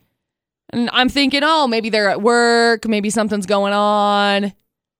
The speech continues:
And then A J just ends up getting these res-, these responses from this person, and they're like, "Did you talk to so-and-so today?" And I said, "Well, I sent them a text, but I figured that they were busy, so they, they didn't respond." And he's like, "Oh,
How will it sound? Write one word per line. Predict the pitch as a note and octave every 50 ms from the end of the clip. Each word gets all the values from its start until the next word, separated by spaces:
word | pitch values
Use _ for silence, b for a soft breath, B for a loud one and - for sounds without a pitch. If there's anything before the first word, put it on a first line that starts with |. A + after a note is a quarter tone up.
| _ _ _ _ _ _ _ _ _ -
And | - A3+
then | A#3 A#3
A | - B3 C4+ C#4 C#4
J | G#3+ B3 C4 A#3+ A#3+ A3+ A3 G3+
just | F#3+ B3 A#3 - A#3+
ends | A#3 A3+ G#3+
up | G#3+ G3
getting | A3+ G#3+ G#3+ G#3
these | G#3 F#3 F#3+
res-, | G3+ - - -
these | G3 G3 A#3+ A#3 A#3 G3 - -
responses | G#3+ A3+ - A#3 C4 C4+ D4+ D4 B3 A#3+ -
from | - A3+ A3+
this | G#3 G3
person, | - G3+ F#3+ G3+ - G#3+ A3 A3+ A#3+ A#3 b b b b b b b b -
and | G#3 G#3+ G#3+ G#3 G3+ G#3 G3+
they're | G#3+ G#3+
like, | G#3+ G#3+ A3
"Did | G#3+ A3 A#3
you | E4+
talk | C#4+ G4+ G4+ G4+
to | - F4+
so-and-so | - F#4 F4 F4+ E4+ - F#4+ F4+
today?" | F4+ F4 F4 F4 F#4 F4 C#4+
And | B3 A#3+
I | A#3+
said, | B3 - B3+ B3 B3 G#3
"Well, | A3 A3 G#3
I | G#3+ G#3+ A#3+
sent | A#3 D#4 D#4
them | D#4+ D4
a | B3+ A3+
text, | - E4+ F4+ F#4+ C#4+ -
but | C#4+ B3
I | A#3
figured | A3+ D4 C4 C4 A3+
that | F3+
they | G#3 A3
were | G3+ G3
busy, | G3+ D#4 F#4 G4 D4 C#4 A3
so | A3 - A3+ G#3
they, | G#3 G3+ G3 G3
they | F#3+ F#3+ G3
didn't | F#3+ G#3 G3+ F#3
respond." | C3 G3+ - - B3+ D4+ D#4+ C4 F#3+ F3+ F3+
And | F3+ F#3+ - b b b b b b b b -
he's | - G#3
like, | G#3 G#3
"Oh, | C4 E4 F4+ D4 F#3 E3+ -